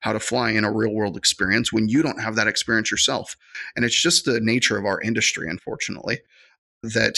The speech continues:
you become a teacher before, before you have all the experience. And in most industries, if you go to a college and you meet a professor, they have a bunch of real world experience, and now they're bringing that real world experience to, to the,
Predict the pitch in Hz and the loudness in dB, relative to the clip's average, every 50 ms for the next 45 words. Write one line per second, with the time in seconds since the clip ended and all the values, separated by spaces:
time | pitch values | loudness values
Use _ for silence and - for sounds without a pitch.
0 | - - - - 110 104 117 110 - 117 113 113 - - 151 147 - - 117 117 | 0 0 0 -2 -2 -2 -2 0 0 0 0 0 0 0 0 2 2 2 2 2
1 | 117 110 117 - - 123 - 131 113 110 - - - _ - _ _ _ _ _ | 2 0 -4 -4 -4 -4 -2 -2 -2 -2 -4 -6 -10 _ -20 _ _ _ _ _
2 | _ - 107 104 113 - - 127 123 117 113 110 110 104 104 107 104 113 - - | _ -10 -6 -6 -6 -2 0 2 2 2 2 0 0 0 0 0 0 0 0 -2
3 | - - 101 87 87 85 - - - 117 113 117 113 131 147 151 - - 120 110 | -2 -2 -2 -2 -2 -6 -8 -6 -2 0 0 2 2 2 2 2 2 2 2 0
4 | 107 110 - - 113 120 135 131 - 107 - 110 98 87 101 110 113 110 - 107 | 2 2 2 2 2 2 0 0 -2 -4 -6 -6 -2 0 2 2 2 0 0 -2
5 | 110 107 - - 104 95 107 120 - - - 101 104 110 107 107 - - - - | -2 -4 -2 -2 -2 0 0 0 -2 -2 -4 -4 -4 -2 -2 -2 -2 -2 -4 -6
6 | 117 - - 101 - - - 139 143 143 - - - - - - - 117 123 131 | -6 -4 -4 -2 0 0 2 0 0 -2 -6 -16 -18 -16 -8 -2 0 0 0 0
7 | 127 127 120 127 123 - 135 117 117 120 123 123 127 123 120 123 - - - 110 | -2 0 -2 0 0 0 0 0 0 0 0 0 0 0 0 0 -2 -2 0 2
8 | 107 110 127 127 - 120 110 110 113 120 123 117 101 120 123 131 135 123 110 101 | 2 2 2 0 0 0 0 0 0 0 0 -2 0 0 0 2 2 2 2 0
9 | 92 104 107 101 107 92 101 110 104 113 110 - - - 95 95 101 110 135 - | 0 0 0 0 0 0 -2 -2 -2 -2 -4 -4 -4 0 2 2 2 2 2 2
10 | - - - - - 110 107 110 117 110 _ _ _ - - 120 120 117 107 113 | -2 0 2 2 2 2 2 0 -2 -4 _ _ _ -2 0 2 2 0 2 0
11 | 110 110 110 110 110 | 0 2 0 0 -2